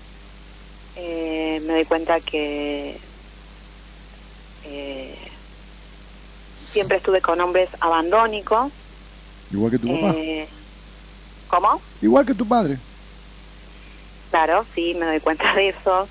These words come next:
Speaker 1: Ahora que me vine unos días y estuve conviviendo un poco con, con ellos, con, con mis ambos, con mi papá y con mi mamá, eh,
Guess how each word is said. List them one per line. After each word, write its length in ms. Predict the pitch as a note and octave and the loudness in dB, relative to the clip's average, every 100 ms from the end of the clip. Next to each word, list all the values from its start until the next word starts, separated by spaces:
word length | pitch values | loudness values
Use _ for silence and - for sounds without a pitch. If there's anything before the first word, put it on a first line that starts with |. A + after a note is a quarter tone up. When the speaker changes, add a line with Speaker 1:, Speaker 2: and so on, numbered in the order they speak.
| - - - - | -10 -16 -10 0
Speaker 1:
Ahora 260 | E3 E3 | 2 2
que 120 | E3 E3 | 2 -2
me 140 | D#3 | 0
vine 160 | D#3+ E3 | 0 0
unos 180 | E3 D#3+ | 0 0
días 340 | E3+ E3+ E3 - - - - - - - - | 2 4 2 -2 -14 -20 -20 -20 -20 -20 -16
y 260 | D3+ C#3+ C3+ | -12 -10 -8
estuve 380 | C#3 - E3+ D#3+ | -10 -2 2 2
conviviendo 480 | D#3+ D3+ D#3 D#3 D#3+ | 2 0 0 0 0
un 40 | D3+ | 0
poco 240 | D#3+ D#3 | 2 4
con, 360 | D3+ D3 C#3+ C#3+ - - - - - - | 2 -2 -2 -10 -18 -20 -20 -20 -14 -2
con 160 | D#3 | 0
ellos, 260 | F3 E3+ F3 | 0 0 -2
con, 240 | D#3 D3 | -2 -6
con 280 | D3 - C#3+ | -6 -8 -6
mis 220 | D3 D3 | -6 -2
ambos, 360 | D#3 D#3 D3+ D3 - - | 0 2 0 0 -4 -14
con 100 | D#3 | -10
mi 100 | D3 | -6
papá 260 | D3 D#3+ | -2 -2
y 40 | D#3 | -2
con 100 | D#3 | -4
mi 60 | |
mamá, 300 | E3 F#3+ G#3+ C4 - - - - - - - - | 0 0 0 -2 -12 -20 -20 -20 -20 -20 -20 -12
eh, 580 | F3 D#3+ D#3 D3+ D3+ D3 | -6 -4 -4 -4 -6 -10